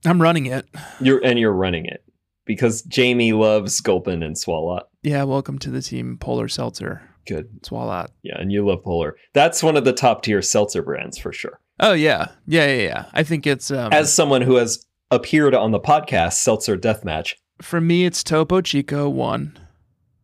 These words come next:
Speaker 1: If you got that Topo Chico Lime, I'm not gonna say no.
Speaker 2: I think Topo Chico's probably number one, yeah.
Speaker 1: Then I think it's Polar Seltzer.
Speaker 2: Polar.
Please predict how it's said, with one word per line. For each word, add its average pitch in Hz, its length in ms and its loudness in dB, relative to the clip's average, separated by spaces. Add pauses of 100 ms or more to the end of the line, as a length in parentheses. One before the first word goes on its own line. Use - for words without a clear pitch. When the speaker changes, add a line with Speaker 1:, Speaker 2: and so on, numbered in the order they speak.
(160)
Speaker 1:
If 147 120 -12
you 147 60 -8
got 170 160 2
that 147 160 -2
Topo 127 260 -4
Chico 107 300 -10
Lime, 110 300 -8
I'm 107 60 -14
not 98 140 -8
gonna 87 160 -16
say - 180 -14
no. 87 460 -12
Speaker 2:
I 147 80 0
think 180 200 0
Topo 87 260 -2
Chico's - 360 -10
probably 58 440 -14
number 50 220 -16
one, 50 220 -14
yeah. 50 200 -16 (140)
Speaker 1:
Then 143 180 -2
I 156 80 0
think 139 260 -6
it's - 320 -8 (300)
Polar 123 240 -4
Seltzer. - 500 -10 (120)
Speaker 2:
Polar. 120 540 -2